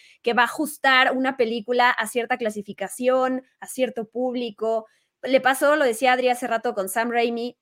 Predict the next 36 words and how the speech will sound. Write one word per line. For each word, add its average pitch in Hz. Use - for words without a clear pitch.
las, 214
esta 262
tercera 247
película 220
del 202
Hombre 208
Araña 208
con 190
Tobey 208
Maguire, 202
que 165
es 220
la 254
más 269
desafortunada 220
de 208
todas, 214
y 262
que 240
él, 277
eh, 220
o 233
sea, 233
este, -
este 254
director 240
estuvo 240
a 214
punto 285
de, 214
pues, 185
no 220
volver 233
a, 196
a, 196
a 190